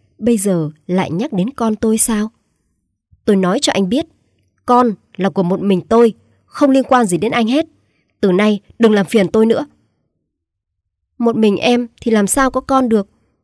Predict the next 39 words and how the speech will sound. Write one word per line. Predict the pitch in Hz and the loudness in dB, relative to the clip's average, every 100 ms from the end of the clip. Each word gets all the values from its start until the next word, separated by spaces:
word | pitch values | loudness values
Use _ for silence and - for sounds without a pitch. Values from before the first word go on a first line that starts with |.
| _ | _
Em | 269 | 0
đừng | 254 214 | 4 4
vô | 226 262 | 4 4
lý | 226 | 4
như | 262 294 | 4 2
thế | 277 233 | 2 0
được | 302 - | -2 -2
không?" | 262 262 - _ _ _ _ _ _ | -2 -4 -8 _ _ _ _ _ _
"Phải, | - 214 131 143 _ _ _ | -4 -2 -2 -4 _ _ _
tôi | 233 | 2
vô | 208 214 | 4 4
lý | 190 196 | 4 2
đấy. | 277 294 _ _ _ _ - | 0 -2 _ _ _ _ -6
Tránh | 226 220 | -2 0
ra | 269 | 0
cho | 226 220 | -2 -2
tôi | 214 | 0
đi." | 214 - _ _ _ _ _ _ _ _ _ _ _ _ _ | 0 -4 _ _ _ _ _ _ _ _ _ _ _ _ _
Tôi | 208 202 190 | 0 0 0
quay | - 254 | -2 0
người | 226 190 156 | 2 2 0
bước | 151 277 233 | 0 -4 0
đi | 226 220 208 _ _ | 2 2 -2 _ _
thì | - 208 175 | -4 -2 0
bị | 180 135 | -2 -2
tay | 247 240 | -4 -4
Phú | - 180 | -4 -4
giật | 254 - 233 | -2 -4 -4
lại, | 180 180 - - _ _ | -2 -4 -6 -14 _ _
làm | - 185 170 147 | -4 -2 -2 -4
tôi | 196 | -4
đau | 196 202 | -4 -4
điếng. | 190 180 247 320 _ _ _ _ _ _ _ _ _ _ _ | -2 -4 -6 -10 _ _ _ _ _ _ _ _ _ _ _
"À, | 277 349 - _ _ _ _ _ _ | 0 0 -2 _ _ _ _ _ _
anh | - 311 | 2 4
làm | 269 | 4
cái | 233 | 2
gì | 320 277 | 2 2
vậy? | 262 | 2